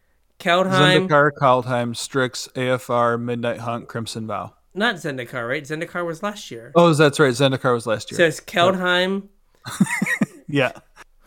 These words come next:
Speaker 2: Strixhaven, A F R,
Speaker 1: Are, are you,
Speaker 2: Midnight
Speaker 1: are you
Speaker 2: Hunt.
Speaker 1: the one that put on Omnath and Party?
Speaker 2: <laughs> No, that was not me.
Speaker 1: <laughs> Um,
Speaker 2: I was ju-, I was looking at my shelf up here 'cause I
Speaker 1: Yeah.
Speaker 2: have, like,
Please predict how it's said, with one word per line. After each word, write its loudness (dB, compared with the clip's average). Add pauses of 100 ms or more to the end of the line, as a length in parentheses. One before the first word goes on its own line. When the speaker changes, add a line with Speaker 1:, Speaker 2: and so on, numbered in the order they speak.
Speaker 2:
Strixhaven, 2
A 2
F 0
R, 8
Speaker 1:
Are, 6
are 8
you, 6
Speaker 2:
Midnight 8
Speaker 1:
are 8
you 2
Speaker 2:
Hunt. 2
Speaker 1:
the 4
one 6
that 0
put 4
on 6
Omnath 4
and -2
Party? -2 (260)
Speaker 2:
<laughs> 0
No, 6
that 4
was -2
not -6
me. -6
Speaker 1:
<laughs> -12
Um, -2
Speaker 2:
I 4
was 6
ju-, 4
I 4
was 4
looking 2
at 2
my 2
shelf 0
up -8
here -6
'cause -8
I 0
Speaker 1:
Yeah. 2
Speaker 2:
have, -4
like, -4